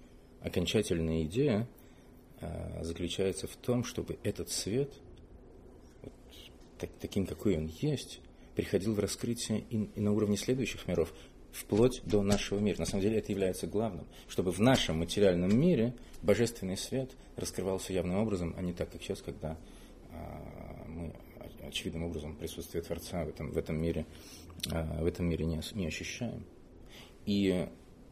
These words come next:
этот вопрос можно, говоря по-горбаче-, по-горбачевски, углубить еще больше и сказать, что здесь все не ограничивается лишь, ли-, ли-, лишь миром Ацилус, потому что выделяется, на самом деле, два аспекта имени Гавайя.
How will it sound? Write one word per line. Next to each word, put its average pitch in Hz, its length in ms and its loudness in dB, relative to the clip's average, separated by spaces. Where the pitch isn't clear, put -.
этот 82 180 -2
вопрос 160 500 4
можно, 95 640 -4
говоря 82 220 0
по-горбаче-, 80 520 0
по-горбачевски, 85 720 0
углубить 95 640 4
еще 104 320 4
больше 78 460 0
и - 40 -6
сказать, - 300 2
что 107 340 0
здесь 107 200 -2
все - 160 -2
не 110 100 4
ограничивается 107 600 2
лишь, - 320 -10
ли-, 95 120 -2
ли-, 90 260 -2
лишь 95 280 -2
миром 92 240 4
Ацилус, 120 460 -2
потому 104 180 2
что - 120 -6
выделяется, 110 500 2
на 95 60 -4
самом 95 160 -4
деле, 92 140 0
два 92 200 6
аспекта - 440 0
имени 85 380 0
Гавайя. 78 420 -4